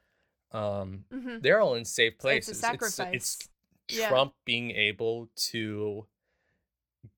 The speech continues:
Speaker 1: have the best steroids, the best medicine, while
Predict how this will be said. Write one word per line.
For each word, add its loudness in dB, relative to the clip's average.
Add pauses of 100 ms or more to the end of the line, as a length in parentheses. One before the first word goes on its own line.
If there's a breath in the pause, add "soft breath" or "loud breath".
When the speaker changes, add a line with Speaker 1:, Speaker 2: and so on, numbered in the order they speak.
(220)
Speaker 1:
have 2
the -6 (680 soft breath)
best 2
steroids, -2
the -8
best -4
medicine, -4 (760)
while 2